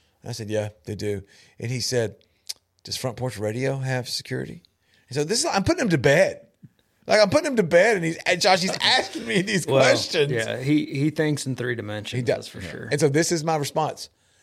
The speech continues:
Speaker 1: "Yeah, buddy." And he goes, "What's the security's name?" And I panicked. So you know what I said?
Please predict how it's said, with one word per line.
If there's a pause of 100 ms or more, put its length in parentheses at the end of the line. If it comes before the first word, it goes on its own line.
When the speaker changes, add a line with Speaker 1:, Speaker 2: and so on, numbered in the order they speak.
(200)
Speaker 1:
"Yeah,
buddy." (320)
And
he
goes, (520)
"What's
the
security's
name?" (680)
And
I
panicked. (200)
So
you
know
what
I
said?